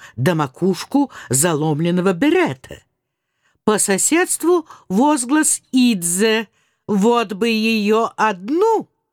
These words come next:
выпустить, такая вечера не провалит".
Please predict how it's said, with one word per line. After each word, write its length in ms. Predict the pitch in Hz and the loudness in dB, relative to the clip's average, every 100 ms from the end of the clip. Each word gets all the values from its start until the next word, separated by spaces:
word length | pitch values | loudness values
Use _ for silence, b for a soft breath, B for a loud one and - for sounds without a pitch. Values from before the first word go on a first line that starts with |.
| - | -14
выпустить, 1000 | 123 156 131 135 135 - 139 127 - - _ _ _ _ | -4 -2 0 -2 -4 -4 -4 -2 -4 -8 _ _ _ _
такая 840 | 220 190 - 349 392 392 381 381 349 _ _ | -2 -2 -2 0 2 0 0 0 -2 _ _
вечера 880 | 147 156 156 247 - 254 220 220 214 _ _ _ | -8 -4 0 0 0 -2 0 0 -2 _ _ _
не 180 | 127 180 | 0 0
провалит". 640 | - 139 131 180 269 117 | 0 -2 -2 -2 -4 -8